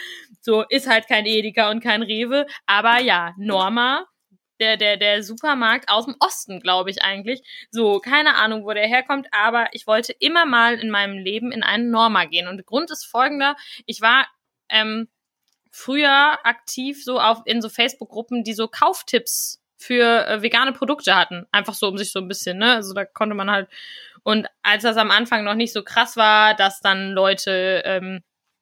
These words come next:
dass dann auch, also dass das dann auch zum Beispiel drauf stand oder so, dass das vegan ist. Wird ja heute super oft gelabelt, damit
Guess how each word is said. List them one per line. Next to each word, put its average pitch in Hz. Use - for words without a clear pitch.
dass 175
dann 202
auch, 185
also 196
dass 220
das 247
dann 208
auch 208
zum 208
Beispiel 190
drauf 196
stand 175
oder 170
so, 160
dass 180
das 180
vegan 170
ist. 175
Wird 180
ja 185
heute 196
super 185
oft -
gelabelt, 226
damit 196